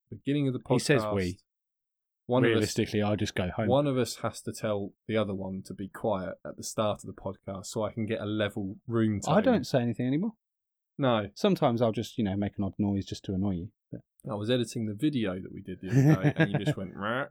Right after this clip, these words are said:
Speaker 1: or something like that.
Speaker 2: No, I
Speaker 1: Just
Speaker 2: burped at the
Speaker 1: went, "Oh, that
Speaker 2: beginning.
Speaker 1: was it, yeah."
Speaker 2: <laughs> Directly
Speaker 1: I was like,
Speaker 2: into the microphone.
Speaker 1: I was like, "Great." <laughs> This is the second
Speaker 2: <laughs>
Speaker 1: second of this recording. I was like, "Great.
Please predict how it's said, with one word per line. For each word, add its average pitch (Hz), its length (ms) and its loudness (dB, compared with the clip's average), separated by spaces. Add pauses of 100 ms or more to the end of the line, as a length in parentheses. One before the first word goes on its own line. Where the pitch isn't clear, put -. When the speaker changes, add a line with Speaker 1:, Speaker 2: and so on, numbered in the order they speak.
Speaker 1:
or 107 120 -6
something 131 260 2
like 143 100 4
that. 135 80 4
Speaker 2:
No, 180 80 6
I 131 80 6
Speaker 1:
Just 139 60 2
Speaker 2:
burped 151 300 6
at 110 100 -2
the 131 80 2
Speaker 1:
went, 156 140 8
"Oh, - 40 10
that - 100 4
Speaker 2:
beginning. 123 320 6
Speaker 1:
was 113 100 -2
it, - 80 4
yeah." - 160 -6
Speaker 2:
<laughs> - 0 -
Directly 139 380 6
Speaker 1:
I 127 80 8
was - 0 -
like, - 40 6
Speaker 2:
into - 120 -2
the 147 80 2
microphone. 135 460 4
Speaker 1:
I 113 140 4
was 113 120 2
like, 104 160 2 (140)
"Great." 190 260 -2 (180)
<laughs> 190 460 4
This 196 180 4
is 190 140 -2
the 170 80 -2
second 156 460 0
Speaker 2:
<laughs> - 20 -4
Speaker 1:
second - 720 2 (360)
of 135 300 2
this - 320 2
recording. 120 520 0
I 82 40 -10
was 76 80 -12
like, 90 200 -6
"Great. 95 340 0